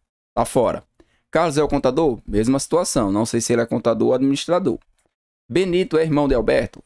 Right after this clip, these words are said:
É o irmão. Por que que ele é o irmão? Porque a questão coloca que o irmão de Alberto é economista. E como o Benito é o economista, ele vai ser o irmão de Alberto. E aqui na letra D, o irmão do economista é administrador, não sabemos.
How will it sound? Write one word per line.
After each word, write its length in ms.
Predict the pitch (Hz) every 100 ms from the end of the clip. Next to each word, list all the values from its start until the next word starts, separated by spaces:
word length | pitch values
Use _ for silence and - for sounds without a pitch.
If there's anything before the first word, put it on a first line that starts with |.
| _
É 140 | 117
o 80 | 127
irmão. 280 | 175 147 107
Por 200 | - 156
que 100 | 453
que 100 | -
ele 100 | 175
é 40 |
o 80 | 156
irmão? 340 | 156 123 101 - _ _ -
Porque 160 | 139
a 60 | 165
questão 340 | 160 151 165
coloca 380 | 151 139 139 143
que 140 | 135 131
o 100 | 139
irmão 340 | 117 143 202
de 100 | 208
Alberto 420 | 123 214 135 147
é 240 | 135 143 - _ _ -
economista. 960 | 156 - 165 180 165 139 143 - 104 - _ _ -
E 100 | 131
como 240 | - 190
o 40 | 214
Benito 440 | 185 135 120 -
é 80 | 113
o 120 | 113
economista, 580 | 113 113 127 143 156 160
ele 80 | 156
vai 160 | 151
ser 140 | 147 151
o 20 |
irmão 240 | 143 143
de 80 | 143
Alberto. 480 | 170 180 104 - - _ _ _ -
E 120 | 160
aqui 220 | 160 160
na 120 | 151
letra 320 | 139 135 156
D, 180 | 135 151
o 100 | 156
irmão 420 | 131 127 131 120 -
do 260 | 113 139
economista 640 | 147 135 123 110 104 - 107
é 20 |
administrador, 720 | 104 107 - 120 110 139 135 120
não 160 | 113
sabemos. 760 | 104 110 95 101 127 226 -